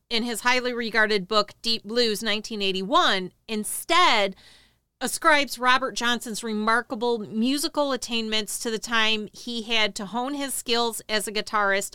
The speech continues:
under the instruction of Ike Zinnemann, sometimes spelled Zimmerman, as a result of the financial support he received from the older woman he married near Hazelhurst, Mississippi,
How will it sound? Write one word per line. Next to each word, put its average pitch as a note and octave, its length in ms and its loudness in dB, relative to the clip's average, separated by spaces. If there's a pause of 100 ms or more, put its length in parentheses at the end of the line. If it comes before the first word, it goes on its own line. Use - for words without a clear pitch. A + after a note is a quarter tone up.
(120)
under A3+ 280 -2
the A#3+ 160 -4
instruction G#3 720 -2
of F#3 160 -4 (140)
Ike A3+ 340 -2 (120)
Zinnemann, C#4 640 0 (300)
sometimes C4+ 760 -2
spelled A#3 480 2 (340)
Zimmerman, F3+ 680 -2 (420)
as A#3+ 200 2
a B3+ 40 -4
result B3 560 0
of A3 140 -4
the A3+ 100 -4
financial C4 520 -2
support B3 540 -4
he A#3+ 180 -12
received A#3 560 -6
from A3 180 -6
the G#3+ 220 -6
older E4+ 360 4
woman D#4+ 440 0
he C#4 200 -6
married A#3+ 480 0
near A3 280 -2
Hazelhurst, G3+ 880 -4
Mississippi, F3+ 800 -8